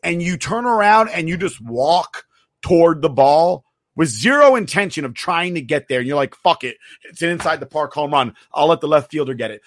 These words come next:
Dude, he would have been in the minor leagues before anything. I'd have been like, "You little motherfucker, get off my field. Take off that jersey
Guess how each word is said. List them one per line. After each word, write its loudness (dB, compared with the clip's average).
Dude, 2
he 2
would 2
have 0
been 2
in -2
the 0
minor 4
leagues 0
before 2
anything. -4
I'd 2
have -2
been 0
like, 0
"You -8
little 2
motherfucker, 0
get 6
off 4
my 4
field. -4
Take -8
off 2
that 2
jersey 2